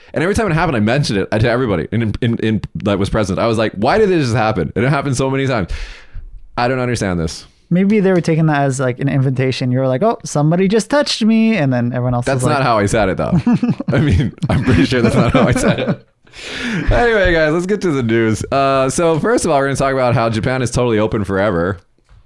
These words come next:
Speaker 2: Yes.
Speaker 1: No, it's not really. I mean, kind of, kind of. I mean, it, it's,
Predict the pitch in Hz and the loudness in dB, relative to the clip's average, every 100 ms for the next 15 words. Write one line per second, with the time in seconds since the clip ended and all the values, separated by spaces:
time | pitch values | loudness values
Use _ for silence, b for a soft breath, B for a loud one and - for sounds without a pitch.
0 | _ 165 202 165 - - - - 123 120 | _ -6 -4 -4 -8 -12 -10 -4 0 0
1 | 117 120 - 113 95 90 90 113 113 160 | 0 -2 -2 -2 0 0 0 0 -2 0
2 | 185 202 127 107 - - - 156 185 123 | 0 0 0 -2 -8 -14 -6 -2 0 0
3 | 123 160 160 165 - 170 147 - | 0 0 0 -2 -2 -2 -2 -8